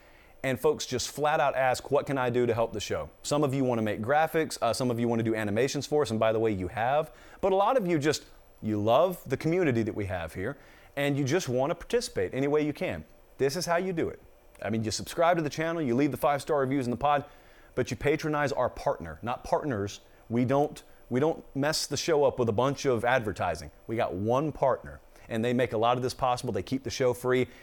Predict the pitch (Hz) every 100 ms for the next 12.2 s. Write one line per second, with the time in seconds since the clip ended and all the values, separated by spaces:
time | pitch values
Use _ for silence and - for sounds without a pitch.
0 | - 110 - 127 117 139 151 139 151 131
1 | 165 196 170 123 120 107 117 113 104 -
2 | - - - - - 120 147 170 175 -
3 | - 170 135 127 120 120 131 117 123 120
4 | 131 135 - - 127 165 147 147 127 104
5 | - 110 80 - - - - 98 139 165
6 | 160 151 127 131 135 113 135 120 117 117
7 | 110 107 - 110 104 - - - 117 135
8 | 127 127 131 131 151 151 135 - 143 -
9 | 127 117 113 117 120 117 117 113 110 101
10 | - - - 127 110 131 123 110 - -
11 | - - - 151 135 147 123 110 95 85
12 | 85 90